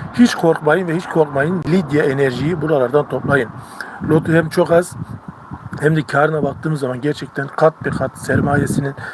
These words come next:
sermayesi düşük bir milyar, e, dokuz yüz bin gibi bir sermayesine karşı kat be kat karı var. Lidya Enerji'yi toplayın. Hiç korkmayın arkadaşlar.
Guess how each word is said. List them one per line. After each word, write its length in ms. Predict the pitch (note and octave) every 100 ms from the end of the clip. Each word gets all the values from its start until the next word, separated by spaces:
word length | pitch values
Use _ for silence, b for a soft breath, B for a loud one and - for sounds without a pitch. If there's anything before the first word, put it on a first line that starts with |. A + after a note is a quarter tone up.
| B
sermayesi 520 | - C#3+ D3 C#3+ D3
düşük 300 | - D#3 -
bir 100 | C#3+
milyar, 280 | C#3 C3+ C3+
e, 920 | - - - - - - C3+ C3 B2+ -
dokuz 240 | D3 D3
yüz 120 | C3+ C3
bin 120 | B2+
gibi 140 | C3
bir 40 | B2+
sermayesine 520 | - C#3 C3+ C3 C#3
karşı 320 | C3 A#2+ -
kat 340 | - G#3 - D3+
be 80 |
kat 220 | C3+ D#3+ - -
karı 240 | C3 C#3
var. 140 | C3 - - - - -
Lidya 300 | D3 D#3+ D#3
Enerji'yi 320 | C#3+ C#3+ C3 D3+
toplayın. 460 | C#3 - C#3+ C#3 - - D#3
Hiç 80 |
korkmayın 420 | - C#3 - B2+ B2+
arkadaşlar. 520 | B2 C3 A#2 A#2+